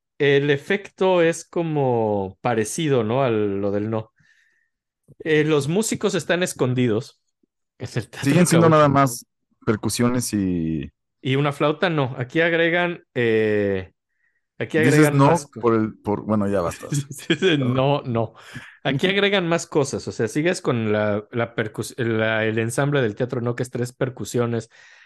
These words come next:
Speaker 1: y una flauta, pero agregas cosas. Eh... Sí, por ejemplo, aparece, tratan de ilustrar, di-, digo, como es más ñero el kabuki que el no, así te atra-, tratan de poner cosas más así sin abstracción, así más concretas.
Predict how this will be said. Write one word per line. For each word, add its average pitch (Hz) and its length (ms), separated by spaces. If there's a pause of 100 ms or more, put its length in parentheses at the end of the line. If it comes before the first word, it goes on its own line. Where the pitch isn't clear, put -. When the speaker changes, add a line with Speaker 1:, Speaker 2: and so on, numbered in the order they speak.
(260)
Speaker 1:
y 123 140
una 139 180
flauta, 131 500
pero 123 180
agregas 131 420
cosas. - 540
Eh... 113 380 (720)
Sí, 147 500
por 139 120
ejemplo, 147 320
aparece, 156 760 (120)
tratan 190 400
de 151 160
ilustrar, 127 580
di-, 165 180 (140)
digo, 160 180
como 170 220
es 196 80
más 214 220
ñero 160 260
el 123 180
kabuki 120 420
que 117 100
el 110 120
no, 143 200
así 123 240
te 151 120
atra-, 147 320
tratan 160 380
de 110 400
poner 123 240
cosas 127 320
más 127 340
así 113 280
sin 104 360
abstracción, 98 540
así 110 160
más 113 160
concretas. 123 480